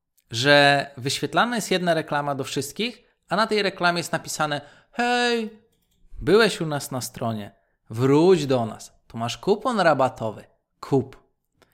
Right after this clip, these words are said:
Niestety zrobienie tylko jednej reklamy remarketingowej, która bazuje na tak prymitywnych marketingowych hakach, często okazuje się bardzo nieskuteczna.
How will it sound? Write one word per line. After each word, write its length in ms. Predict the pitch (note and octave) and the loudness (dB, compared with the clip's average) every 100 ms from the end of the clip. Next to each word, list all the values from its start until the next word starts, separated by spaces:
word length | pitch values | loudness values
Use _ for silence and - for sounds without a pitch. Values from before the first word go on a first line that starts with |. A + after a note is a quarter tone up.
| _ _ - | _ _ -6
Niestety 720 | C#3 - - G#3 G3+ D3 F3 F3+ _ | -4 0 4 4 4 0 0 -6 _
zrobienie 460 | B2 C#3+ C#3 D3+ D3 | -4 -2 0 -2 -2
tylko 340 | - D#3+ D3+ | -2 -2 0
jednej 360 | D3 D#3+ D3+ C#3 | 0 0 -2 -2
reklamy 400 | C3+ D3 C#3+ C#3 | -2 -2 -2 -2
remarketingowej, 800 | C3+ C3+ C#3 C3+ C#3 C3+ C#3 C#3 | -2 -2 -4 -8 -6 -2 0 -2
która 260 | - C3+ B2+ | -2 -4 0
bazuje 340 | C3+ B2+ C#3+ | 0 0 -2
na 120 | C#3 | -2
tak 320 | C3+ G3+ G3+ | 2 2 2
prymitywnych 840 | - D#3+ D3 - D#3 C3 C3 A2+ - _ _ _ - | -4 -2 -2 -2 -2 0 -2 -4 -10 _ _ _ -8
marketingowych 680 | C3 - C3 C#3 C3 B2 - | -6 -4 -4 -2 -2 -2 -2
hakach, 640 | B2 A2+ C#3 G3+ - _ _ _ - | -4 0 2 2 -2 _ _ _ 2
często 540 | F#3 G#3+ - G3+ G3+ | 4 4 4 2 2
okazuje 600 | D#3+ D#3 C#3 B2+ C#3+ D3+ | -2 0 0 2 0 0
się 180 | - C#3 | -2 -2
bardzo 380 | A2+ A2 A2+ B2 | 0 -2 -4 -6
nieskuteczna. 760 | D3 - A3+ - G3 - A2+ | -6 -8 -6 -2 -2 -4 -12